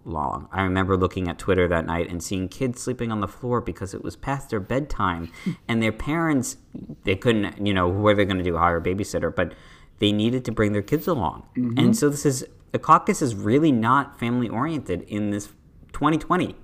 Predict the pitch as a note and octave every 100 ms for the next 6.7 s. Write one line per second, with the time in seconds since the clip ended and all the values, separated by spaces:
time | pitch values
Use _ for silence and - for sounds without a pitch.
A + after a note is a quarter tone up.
0 | - B2 D#3 E3+ E3 E3+ G#2 E2 - -
1 | - - - - - - - - G#2 G2
2 | F2+ F2 E2 D#2+ - - - - B2 G#2+
3 | G2 F#2+ - - - C#3+ - C#3 C3+ B2
4 | A#2 A2+ A2 A2+ G2 F#2 F2 - - G2+
5 | F#2 - - G#2 G#2 F#2+ - G2 E2+ E2
6 | E2 D2 D2+ D#2+ F2 D#2+ -